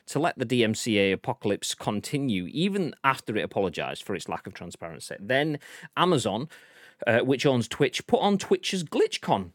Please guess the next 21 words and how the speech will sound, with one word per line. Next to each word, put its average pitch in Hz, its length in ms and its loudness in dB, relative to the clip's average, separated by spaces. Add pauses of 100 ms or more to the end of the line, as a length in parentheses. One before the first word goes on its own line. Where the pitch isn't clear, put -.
and 135 140 -4
spent 233 320 0
a - 60 -6
pretty - 320 -2
penny 185 300 2
on 107 120 2
it 127 140 0
while 123 140 4
streamers 196 420 0
on 107 60 -2
the 107 80 2
platform 104 560 0
wondered 110 220 0
why 101 180 4
Amazon 95 400 0
didn't 123 300 0
just - 160 -4
spend 104 260 2
the - 20 0
money 90 220 -2
on 92 260 -4